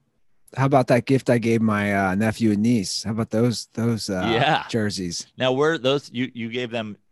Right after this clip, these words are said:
Speaker 2: Jordan and Rodman jerseys.
Speaker 1: So their, their mom, my sister-in-law, is big on Last Dance.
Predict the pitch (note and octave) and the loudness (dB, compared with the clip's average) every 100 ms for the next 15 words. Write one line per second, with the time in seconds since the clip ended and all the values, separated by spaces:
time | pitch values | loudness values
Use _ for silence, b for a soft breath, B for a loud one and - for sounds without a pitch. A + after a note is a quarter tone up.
0 | - A#2 C3 C3+ C#3 B2 A#2+ G#2+ G2+ _ | -4 2 2 0 -4 -4 -4 -6 -10 _
1 | - G2 G#2+ A2 G2 E2+ E2 D#2 D#2 D#2+ | -6 -2 0 -2 -6 -6 -8 -8 -8 -10
2 | - - B B _ _ _ - - G#3+ | -10 -14 B B _ _ _ -4 4 8
3 | G3+ F3 - D3 F#3+ G#3+ G#3+ G#3+ F#3 - | 8 6 4 4 6 6 6 4 0 2
4 | D3+ G3 F#3+ G#3 F#3+ E3+ D#3 D3+ C#3+ D3+ | 4 6 8 8 8 8 4 2 0 2
5 | F3+ E3 E3 C3+ A#2+ A#2 A2+ G#2 C#3 C#3 | 4 4 4 4 4 2 0 0 4 6
6 | C3 A2+ A2+ A2 G#2+ G2+ - G#2+ F2+ - | 6 4 2 0 -2 -2 -4 -4 -4 -8
7 | - - | -12 -12